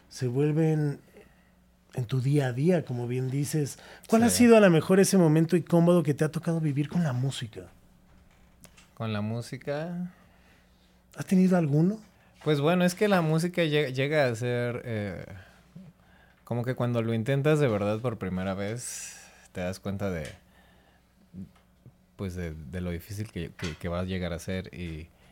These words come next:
Speaker 2: y que si de verdad no le vas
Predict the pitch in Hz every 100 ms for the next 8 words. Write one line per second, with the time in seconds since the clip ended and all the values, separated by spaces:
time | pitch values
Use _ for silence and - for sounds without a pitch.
0 | _ _ - 104 101 104 110 104 104 104
1 | 113 107 117 117 113 104 101 95 98 98
2 | - -